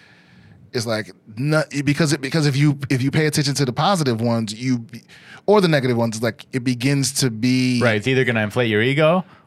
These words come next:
Speaker 2: or it's gonna make you feel bad about yourself. One
Speaker 1: But,
Speaker 2: of the two.
Speaker 1: but even more so, your self-worth gets wrapped up in the feedback you get from strangers,
Speaker 2: Mm-hmm.
Speaker 1: you know, and it's like,
Speaker 2: How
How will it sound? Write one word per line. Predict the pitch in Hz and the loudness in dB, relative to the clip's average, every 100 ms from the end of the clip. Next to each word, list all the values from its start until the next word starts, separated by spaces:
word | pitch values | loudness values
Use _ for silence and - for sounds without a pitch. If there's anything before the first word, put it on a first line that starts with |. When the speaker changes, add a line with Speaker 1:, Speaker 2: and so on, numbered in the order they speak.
| _ | _
Speaker 2:
or | 107 | 0
it's | 107 | 0
gonna | 110 | 0
make | 107 | -2
you | 95 | -2
feel | 107 92 | -2 -2
bad | 101 | -2
about | 87 80 | -2 -2
yourself. | 85 80 80 80 | -4 -4 -6 -4
One | 98 | -2
Speaker 1:
But, | 95 | -2
Speaker 2:
of | |
the | 85 | -2
two. | - 90 - | -4 -6 -2
Speaker 1:
but | 156 | 0
even | 180 165 | 2 2
more | 165 185 | 2 2
so, | 180 147 135 120 104 - | 2 0 0 -2 -6 -14
your | - 131 127 | -6 -2 0
self-worth | - 160 139 - 131 143 - | 0 0 -2 -2 -2 -2 -2
gets | 123 104 | -6 -6
wrapped | 98 110 113 131 | -6 -6 -4 -4
up | 117 | -2
in | 110 107 | -4 -6
the | 101 | -8
feedback | - 123 113 98 - | -6 -4 -2 -6 -8
you | 98 | -10
get | 95 92 | -10 -12
from | - 82 | -14 -12
strangers, | - 110 127 92 82 78 - | -6 -2 -2 -4 -6 -10 -14
Speaker 2:
Mm-hmm. | 98 | -14
Speaker 1:
you | 107 | -10
know, | 98 92 | -8 -8
and | |
it's | 95 95 | -10 -12
like, | 90 | -12
Speaker 2:
How | 85 | -8